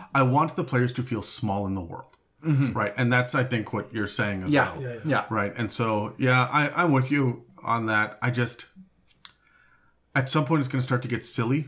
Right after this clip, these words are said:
Speaker 1: where you are starting to stack and large reduce spells and shit.
Speaker 2: Well,
Speaker 1: Where
Speaker 2: that, that, those would have to, like, you've had some limitations on fairly common spells in your games in the past.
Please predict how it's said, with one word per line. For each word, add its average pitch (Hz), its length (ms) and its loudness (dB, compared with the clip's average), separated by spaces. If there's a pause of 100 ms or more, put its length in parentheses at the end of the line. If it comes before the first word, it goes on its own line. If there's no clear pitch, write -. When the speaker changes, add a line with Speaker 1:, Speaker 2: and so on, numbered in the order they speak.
(100)
Speaker 1:
where 117 120 0
you 113 100 0
are 113 60 0
starting 113 300 -2
to 107 120 -6
stack 120 600 -2 (260)
and 113 200 0
large 107 260 0
reduce 104 540 -2
spells 120 580 -2
and 127 160 0
shit. 127 280 -2
Speaker 2:
Well, 160 340 4
Speaker 1:
Where 139 100 -10
Speaker 2:
that, 160 300 2
that, 170 240 -6
those 147 440 0
would 139 140 2
have 131 240 2
to, 139 140 -2
like, 127 220 0
you've 151 340 0
had 127 360 2
some 131 240 0
limitations 120 560 -2
on 113 440 -2 (180)
fairly 127 400 2
common 117 420 -2
spells 110 380 -2
in 123 80 0
your 117 120 -2
games 117 200 -4
in 120 80 -6
the 127 60 -6
past. 120 420 -4